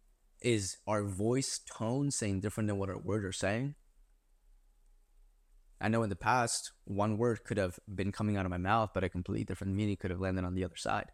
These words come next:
And it wasn't because the other person was hearing some completely different, it's because the intonation, who I was coming from, what I was saying was not necessarily from a place of love. The words could have been L O V E, but what could have been heard was H A T E.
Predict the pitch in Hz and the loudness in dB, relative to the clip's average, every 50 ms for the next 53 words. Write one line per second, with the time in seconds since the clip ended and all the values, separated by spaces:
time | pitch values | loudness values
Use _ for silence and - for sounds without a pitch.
0 | - _ _ _ _ _ _ _ _ _ _ _ _ _ _ _ - 107 113 110 | -20 _ _ _ _ _ _ _ _ _ _ _ _ _ _ _ -4 0 0 2
1 | 113 135 139 139 123 113 110 - 117 104 95 104 101 95 87 - 113 107 110 - | 2 2 2 2 2 2 2 2 0 2 2 2 2 2 2 0 0 0 0 0
2 | 104 101 92 90 - - - - 127 127 113 107 - - 104 104 - 98 - 104 | -2 0 0 -2 -2 -4 -2 0 2 2 2 0 0 0 -2 -2 -2 -4 -2 -2
3 | 101 98 - 120 - - 107 95 - - - - 98 92 92 101 87 - - - | -2 0 0 -2 -2 -2 -2 -2 -4 -6 -2 -2 -2 0 0 0 -2 -2 -4 -2
4 | 117 117 101 - 101 92 107 113 107 - - 92 98 - - 110 113 113 110 - | -2 -2 0 0 0 0 0 0 -2 -2 -4 -6 -8 -6 -4 -2 -2 -2 -2 -4
5 | - _ _ _ _ - 98 101 95 101 - - - 127 120 117 110 101 - - | -10 _ _ _ _ -2 -2 0 0 -2 -4 -4 -2 0 0 0 0 -2 -4 -6
6 | - - 120 110 98 92 - - 104 117 120 117 95 101 - - - 110 113 113 | -4 0 0 0 0 0 -4 -2 0 2 2 2 0 -2 -4 -2 0 0 0 2
7 | 107 98 92 92 95 92 90 101 104 101 - 131 120 - - - - 107 107 95 | 0 0 -2 -2 -2 -2 0 0 -2 -2 -2 -4 -6 -6 -6 -2 0 0 0 0
8 | - 92 87 - 90 - - 87 120 120 120 - - - _ _ _ _ _ _ | -2 -4 -4 -4 -6 -6 -6 -4 -2 -2 -2 -2 -6 -10 _ _ _ _ _ _
9 | - 113 110 101 92 113 160 208 190 - - - 113 110 90 90 107 104 104 95 | -4 -2 -2 0 0 2 2 2 0 -2 -2 0 -2 -2 0 0 0 0 0 -2
10 | - - 110 110 110 107 104 95 104 107 104 - 107 113 117 139 - - _ _ | -2 -2 0 2 2 2 0 0 -2 -2 -2 -2 0 0 0 -2 -4 -6 _ _
11 | _ _ _ 107 - 107 101 98 - - 104 110 98 98 101 101 92 98 - _ | _ _ _ -4 -2 0 -2 -2 -2 -2 -2 -2 0 0 0 -2 -2 -4 -8 _
12 | _ _ _ - - - 143 160 147 127 113 104 101 92 - - - 120 107 - | _ _ _ -12 0 4 4 4 4 4 2 0 -2 -2 -4 -4 0 0 0 0
13 | - - 104 95 90 - - 92 - - - - 85 | 0 0 0 0 -2 -2 -4 -4 -4 -2 -4 -6 -8